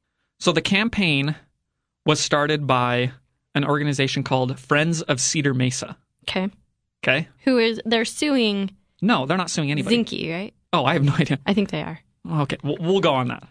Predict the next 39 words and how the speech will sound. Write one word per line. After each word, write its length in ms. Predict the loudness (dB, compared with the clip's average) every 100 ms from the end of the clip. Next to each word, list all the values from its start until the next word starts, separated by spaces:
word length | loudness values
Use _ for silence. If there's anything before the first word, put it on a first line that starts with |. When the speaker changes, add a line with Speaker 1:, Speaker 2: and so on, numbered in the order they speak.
| _
Speaker 2:
Okay. 200 | -4 -4 -6
Speaker 1:
<laughs> 760 | -10 -6 -2 -2 -4 -6 -4 -4 _ _ _ -20 -20 -20 -18 2
They're 180 | 4 4
trying 240 | 2 2
to 60 | 4
raise 180 | 4 2
three 160 | 2 2
hundred 240 | 4 2
ten 200 | 2 2
thousand 260 | 4 2 4
dollars. 400 | 4 4 0 -2 0
Speaker 2:
Three 100 | 0
hundred 200 | 0 0
ten 200 | 0 0
thousand 400 | 0 0 2 2
dollars? 60 | 4 2 0
Speaker 1:
Yes. 40 | -8 _ _ 0
A 60 |
board 260 | 2 4 4
member 380 | 2 2 0 0
for 460 | 0 2 4 2
Friends 320 | 0 -2 -2
of 80 | -2
Cedar 240 | -2 -2 0
Mesa 420 | 0 -2 -4 -6 -10 _ _ _
finds 200 | 2 2
out 140 | 0 0
about 160 | 0
the 80 | -2
ten 180 | -2 -2
thousand 220 | 0 0
dollars 220 | 0 0 -2
secret 260 | -2 -2
hike 320 | -2 -2 -2 -2
that 140 | -2
is 60 | 0
offered 340 | -2 0 -4
to 80 | -4
people. 340 | -2 -4 -6